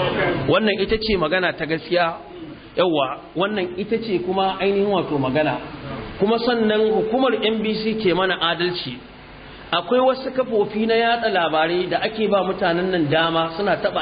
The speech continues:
aƙidar mu. To, kar a ce wai dole sai mun je kafar watsa labaran da aka faɗa.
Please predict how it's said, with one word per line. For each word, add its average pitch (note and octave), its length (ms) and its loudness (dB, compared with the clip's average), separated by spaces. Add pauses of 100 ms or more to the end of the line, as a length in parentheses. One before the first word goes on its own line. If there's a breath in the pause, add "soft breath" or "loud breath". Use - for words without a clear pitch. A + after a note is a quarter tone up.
aƙidar D#3 320 0
mu. A#2 100 -2 (1080)
To, G#3+ 80 4 (320)
kar C4+ 140 4 (100)
a B3 80 -2
ce A#3+ 180 0
wai G#3+ 260 4
dole A3+ 360 4
sai G#3 140 2
mun G#3 260 0
je G#3 200 0
kafar A3 300 2 (200)
watsa G#3+ 300 2
labaran D#3+ 520 2 (800)
da D#3+ 160 2
aka G3+ 160 0
faɗa. D3 260 0